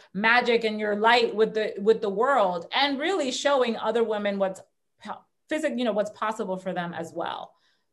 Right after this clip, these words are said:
So, so aside from the pandemic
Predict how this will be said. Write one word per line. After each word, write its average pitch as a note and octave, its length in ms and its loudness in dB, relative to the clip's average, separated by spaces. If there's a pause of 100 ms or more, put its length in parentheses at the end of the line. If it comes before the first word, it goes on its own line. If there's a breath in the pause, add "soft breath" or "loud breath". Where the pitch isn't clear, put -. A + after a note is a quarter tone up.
(160)
So, G#3 440 4 (1120 soft breath)
so D4+ 460 6
aside D#4+ 640 2
from C4 400 4 (640)
the G3+ 160 0
pandemic A3+ 840 2